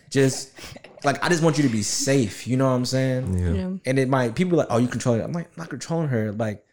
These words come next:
Speaker 1: if she gets kidnapped,
Speaker 2: Important.
Speaker 1: I should have told her you shouldn't have done that." You know what I'm saying?
Speaker 3: Yeah.
Speaker 1: Like, like, don't
Speaker 3: And
Speaker 1: be
Speaker 3: be
Speaker 1: there.
Speaker 3: aware.
Speaker 1: Yeah, like, just be
Speaker 2: Yeah.
Speaker 1: aware. You feel me?
Speaker 2: Yeah.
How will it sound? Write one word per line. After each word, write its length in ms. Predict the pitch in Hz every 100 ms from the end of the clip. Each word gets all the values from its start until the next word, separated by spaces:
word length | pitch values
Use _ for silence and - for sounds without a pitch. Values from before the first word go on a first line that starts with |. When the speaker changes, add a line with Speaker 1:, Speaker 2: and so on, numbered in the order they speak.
| _ _ -
Speaker 1:
if 80 | 117
she 100 | 185
gets 160 | 120
kidnapped, 520 | - 226 190 147 123 -
Speaker 2:
Important. 500 | - 285 226 185 202 -
Speaker 1:
I 140 | -
should 260 | - - 151
have 120 | -
told 300 | - 170 170
her 300 | 135 113 - _ _ _ _
you 80 | 131
shouldn't 260 | 131 147 107
have 60 |
done 200 | 131 123
that." 220 | 104 98 -
You 100 | 131
know 80 | 143
what 60 | 139
I'm 100 | 139
saying? 360 | 147 143 143 -
Speaker 3:
Yeah. 180 | 90 131
Speaker 1:
Like, 140 | 117
like, 160 | 117 107
don't 120 | -
Speaker 3:
And 60 | 78
Speaker 1:
be 100 | -
Speaker 3:
be 60 | 80
Speaker 1:
there. 160 | 78
Speaker 3:
aware. 260 | 78 82 80 - _ 131
Speaker 1:
Yeah, 220 | 185 190
like, 160 | 151 123
just 160 | - -
be 100 | 151
Speaker 2:
Yeah. 40 |
Speaker 1:
aware. 380 | 143 156 131 104
You 100 | 104
feel 200 | - 170
me? 260 | 165 165 156 _ _
Speaker 2:
Yeah. 320 | 190 185 180